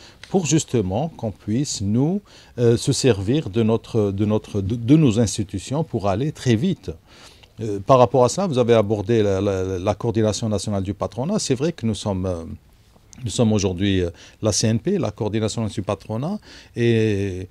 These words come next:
et plus jamais que réunis pour justement travailler coude à coude avec les institutions. Nous sommes une force de proposition, ils doivent être une force d'écoute. Et justement, c'est unifier le patronat pour justement émerger toutes les idées, tout ce que nous sommes en train de construire,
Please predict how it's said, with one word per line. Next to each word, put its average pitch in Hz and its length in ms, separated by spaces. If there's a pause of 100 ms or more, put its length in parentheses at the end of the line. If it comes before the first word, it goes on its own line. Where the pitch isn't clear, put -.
(240)
et 104 80
plus 127 200
jamais 123 300
que 113 140
réunis 113 420
pour 92 220
justement 107 420
travailler 113 520
coude 233 260
à 175 80
coude 123 260
avec 101 240
les 98 160
institutions. 110 600
Nous 175 100
sommes 117 240
une 107 80
force - 240
de 110 80
proposition, 110 840
ils 135 180
doivent 104 220
être - 220
une 104 100
force - 300
d'écoute. 156 480 (480)
Et 127 100
justement, 135 480
c'est - 260
unifier 156 440
le 113 120
patronat 127 520
pour 110 180
justement 123 500
émerger 135 460
toutes - 400
les 127 240
idées, 104 240
tout - 180
ce - 80
que 165 120
nous 151 80
sommes 123 220
en 110 60
train 117 200
de 101 100
construire, 156 640